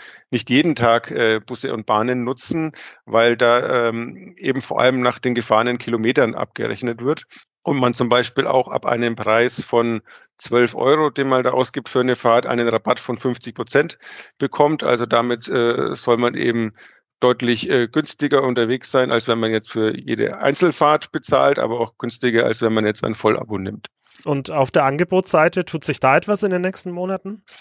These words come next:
Speaker 1: Also zum Fahrplanwechsel im Dezember gibt's zumindest schon einige Verbesserungen. Zum einen, dass jetzt im Raum Nürnberg die Nacht-S-Bahnen dann f-, verstärkt fahren, f-, für die man ja la-, sehr lange gekämpft hat.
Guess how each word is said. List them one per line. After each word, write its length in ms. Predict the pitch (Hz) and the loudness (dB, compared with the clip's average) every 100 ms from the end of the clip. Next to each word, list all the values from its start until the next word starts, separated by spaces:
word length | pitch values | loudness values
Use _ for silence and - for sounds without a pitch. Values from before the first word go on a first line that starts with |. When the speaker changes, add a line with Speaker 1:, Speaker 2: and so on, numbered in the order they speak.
| - _ _ | -20 _ _
Speaker 1:
Also 280 | 127 120 120 | 0 0 -2
zum 200 | 131 117 - | -4 -4 -2
Fahrplanwechsel 680 | 127 131 143 127 127 - 127 | 0 2 2 0 -2 -4 -6
im 120 | 113 | -4
Dezember 640 | 113 - - 127 160 156 | -6 -6 -2 0 4 2
gibt's 300 | 151 151 - | 2 -6 -8
zumindest 420 | - 135 135 131 - | -6 -2 0 0 -2
schon 100 | 117 | -2
einige 320 | 127 160 151 | 0 2 2
Verbesserungen. 760 | 139 143 131 147 143 151 147 | 0 0 2 2 2 0 -2
Zum 200 | - 123 | -2 -4
einen, 400 | - 117 117 117 | 0 0 2 0
dass 420 | 113 110 - - - | 2 0 0 -10 -8
jetzt 280 | - - | -8 -6
im 140 | - 113 | -4 0
Raum 260 | 110 110 | 2 2
Nürnberg 500 | 110 117 117 117 - | 2 0 2 2 0
die 200 | - 101 95 - - | -6 -6 -6 -12 -6
Nacht-S-Bahnen 1080 | 120 135 - 226 151 - 131 131 143 139 135 | -2 -2 -2 -4 -4 0 2 2 0 -2 0
dann 320 | 127 127 135 | 0 0 -2
f-, 220 | - - - | -8 -18 -8
verstärkt 540 | - 131 - 123 127 | -4 -2 2 0 0
fahren, 480 | - 117 120 143 143 - | -4 0 0 0 -6 -12
f-, 320 | - - 147 | -16 -12 -8
für 120 | 117 123 | -6 -2
die 80 | |
man 160 | 120 117 | 2 4
ja 80 | 113 | 4
la-, 160 | 107 | 2
sehr 180 | - 120 | 2 2
lange 260 | 107 110 107 | 2 2 -2
gekämpft 440 | 104 - 151 - | -6 -4 -4 -2
hat. 180 | 175 - | -2 -2